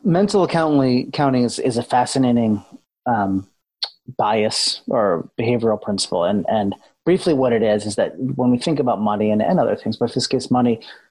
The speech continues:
we are thinking about it very differently depending on the source of that money or the use of that money. For instance, um,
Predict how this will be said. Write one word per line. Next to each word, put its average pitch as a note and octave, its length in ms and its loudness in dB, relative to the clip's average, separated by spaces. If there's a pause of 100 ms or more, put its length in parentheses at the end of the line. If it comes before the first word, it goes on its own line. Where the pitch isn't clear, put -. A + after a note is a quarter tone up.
(220)
we C#3+ 480 4 (260)
are C#3 100 0
thinking A3+ 220 2
about E3 200 4
it C3 40 2
very C3 200 2
differently C3+ 420 0
depending C#3 420 2
on A#2 120 2
the A2 80 0
source C#3+ 420 0
of D#3+ 80 2
that D3+ 200 2
money D#3 300 2
or B2 140 2
the A#2 100 2
use A#2 360 0
of G2+ 100 -2
that - 180 -2
money. C#2 340 -6 (520)
For E3+ 100 2
instance, C3+ 540 0 (180)
um, A#2+ 420 0